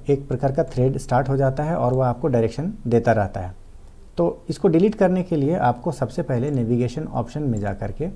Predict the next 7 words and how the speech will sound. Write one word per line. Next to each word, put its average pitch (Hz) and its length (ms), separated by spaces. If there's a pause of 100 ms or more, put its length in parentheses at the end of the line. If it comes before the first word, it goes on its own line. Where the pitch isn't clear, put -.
(460)
आपको 127 440
स्टॉप 160 380
वे 139 140
पॉइंट 143 360
नेविगेशन 117 440
करना 110 240
पड़ेगा, 113 420